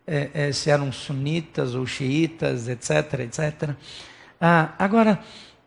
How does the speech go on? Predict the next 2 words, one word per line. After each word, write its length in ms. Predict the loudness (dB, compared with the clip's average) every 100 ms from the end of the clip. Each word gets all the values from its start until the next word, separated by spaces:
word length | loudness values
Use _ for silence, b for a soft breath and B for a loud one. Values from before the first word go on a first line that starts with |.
| _ _ _ _ _ _ _ _ _ 0
quando, 760 | 4 4 4 4 6 4 2 -8 _ _ _ 2
ah, 580 | 4 6 4 2 0